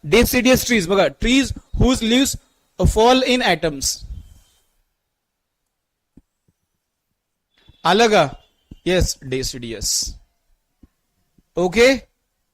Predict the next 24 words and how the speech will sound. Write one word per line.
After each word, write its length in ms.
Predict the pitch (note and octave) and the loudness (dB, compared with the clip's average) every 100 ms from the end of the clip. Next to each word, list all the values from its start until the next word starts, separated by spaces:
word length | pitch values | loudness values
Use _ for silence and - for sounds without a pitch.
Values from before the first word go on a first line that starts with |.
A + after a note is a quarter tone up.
| _ _ _ _ _ - | _ _ _ _ _ -12
येस, 300 | B2+ A2+ - | -10 -8 -6
सही 340 | - G3 G#3+ | 0 2 2
जा 180 | F#3 F3 | 4 4
रहे 80 | D#3 | 2
हो. 220 | A#2+ - _ _ _ _ _ - | 0 -8 _ _ _ _ _ 0
चला, 160 | G#3+ | 2
पुढचा 520 | D#3+ - _ A3+ - A#3+ | 0 -6 _ -4 -2 0
क्वेश्चन 260 | B3+ - | 0 -2
घेतो, 120 | A#3+ | -2
टाइम 240 | A3 G#3+ A#3 | 2 2 2
देतो 180 | A#3 A#3 | 0 0
मी 60 | |
तुम्हाला 240 | A3 G3 G3 | 0 2 2
बघा. 160 | F3+ | 2
यस, 300 | C#3 F#3 - - _ - | 0 0 -2 -14 _ -2
चला 160 | G3+ | 0
पटापट 240 | G3 G#3 G3 | 2 0 2
घ्या. 160 | D#3+ - _ _ _ - _ - | 0 -2 _ _ _ -20 _ -4
क्वेश्चन 220 | A3+ G#3+ | -2 0
नंबर 200 | A3+ A3+ | 0 0
फिफ्थ, 320 | A3 A3+ A#3+ - | 0 -2 -2 -4
साइडला 340 | F#3+ F#3+ A3+ | 0 2 2
येतो 180 | G#3 G#3+ | 2 0
मी. 200 | G#3 | 0